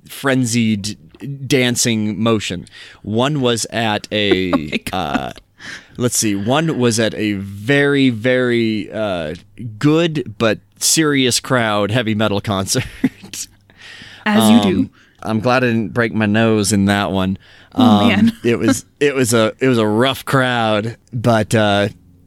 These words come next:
Speaker 1: any-, anyway, it, th-, think really the mosh pit is pretty close. The idea of, uh, just
Speaker 2: The
Speaker 1: leaping and getting
Speaker 2: frenzy.
Speaker 1: all of the energy and all of the adrenaline going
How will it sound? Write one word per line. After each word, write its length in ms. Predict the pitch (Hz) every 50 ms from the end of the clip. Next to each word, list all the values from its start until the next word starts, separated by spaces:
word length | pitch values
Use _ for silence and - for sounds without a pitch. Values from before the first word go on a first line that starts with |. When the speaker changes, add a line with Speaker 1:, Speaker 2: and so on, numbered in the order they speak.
| - - - _ _ _ - - - _ - 87 67
Speaker 1:
any-, 260 | 101 170 190 202 180
anyway, 520 | - 175 220 220 196 143 117 104 98 117 127
it, 460 | - - 143 151 135 120 123 127 123
th-, 160 | 180 202 156
think 360 | - - - 240 247 - - -
really 300 | 156 156 165 190 208 175
the 80 | 143 127
mosh 340 | 120 113 120 151 156 - -
pit 280 | - 185 190 - - - - -
is 540 | 139 147 151 143 139 127 123 127 127 - - - - - - - - - -
pretty 500 | - - 165 175 190 202 202 196 214 190
close. 680 | - - 160 156 139 113 82 60 78 - - - - - - - - - - - -
The 200 | 107 123 127 127
idea 460 | 123 123 123 120 123 127 131 127 123
of, 560 | - - 113 113 110 107 104 104 104 107 - - -
uh, 180 | 90 120 117
just 340 | 107 101 120 117 - - -
Speaker 2:
The 60 | 95 123
Speaker 1:
leaping 400 | 131 135 156 165 - 190 131 107
and 80 | 110 104
getting 200 | 123 120 120 123
Speaker 2:
frenzy. 100 | - -
Speaker 1:
all 200 | 135 139 151 151
of 80 | 147 123
the 160 | 127 135 113
energy 400 | 127 123 123 120 110 107 117 113 110
and 120 | 110 - -
all 240 | - 117 143 151 156
of 60 | 147
the 140 | 131 127 120
adrenaline 520 | 110 107 117 117 120 117 113 110 107 104
going 400 | 101 123 120 120 123 110 98 98